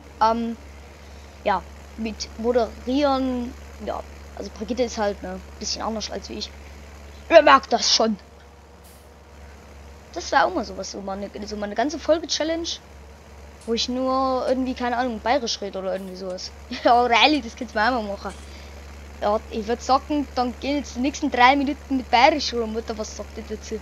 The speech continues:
Ja, freilich kommt das machen wir jetzt. Ich versuch's mal, ja. Ich, ich, also wenn vielleicht auch mal irgendein Bayer da mal zuguckt, denke ich eher nicht bei den fünfzehn Mann. Naja, kann ja aber sein, ne?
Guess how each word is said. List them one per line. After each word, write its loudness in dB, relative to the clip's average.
Ja, -4
freilich 0
kommt -6
das -14
machen -8
wir -6
jetzt. -12
Ich -10
versuch's -8
mal, -2
ja. -4
Ich, -8
ich, -10
also -4
wenn -2
vielleicht 4
auch 2
mal 2
irgendein 0
Bayer 6
da 6
mal 0
zuguckt, -6
denke -2
ich -6
eher 0
nicht -6
bei 6
den -4
fünfzehn -8
Mann. -2
Naja, -6
kann -10
ja -4
aber -8
sein, -2
ne? -8